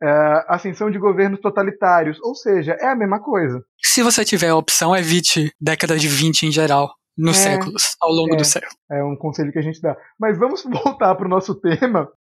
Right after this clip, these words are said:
Speaker 1: No início dos anos noventa, acho que, assim, houve um, uma, uma explosão, né, do, do, do consumo da T V no Brasil. Acho que, assim,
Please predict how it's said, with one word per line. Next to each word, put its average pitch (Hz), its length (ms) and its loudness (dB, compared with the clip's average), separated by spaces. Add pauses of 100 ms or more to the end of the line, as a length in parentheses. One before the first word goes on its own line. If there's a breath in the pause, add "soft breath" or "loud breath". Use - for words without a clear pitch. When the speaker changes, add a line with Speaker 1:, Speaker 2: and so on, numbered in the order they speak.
(260)
Speaker 1:
No 185 120 -4
início 233 220 -2
dos 226 80 -2
anos 220 160 -4
noventa, 220 520 0
acho 202 120 -4
que, 226 60 -4
assim, 214 280 -6 (120)
houve 196 180 -2
um, 247 280 -6
uma, 202 240 0
uma 170 280 0
explosão, 185 640 -2
né, 208 120 -2
do, 156 220 0
do, 143 260 -6
do 139 100 -6
consumo 180 640 -6
da 160 120 -2
T 156 140 -6
V 135 120 -6
no 139 80 -6
Brasil. 151 560 -4
Acho - 140 -6
que, 160 60 -10
assim, 143 280 -10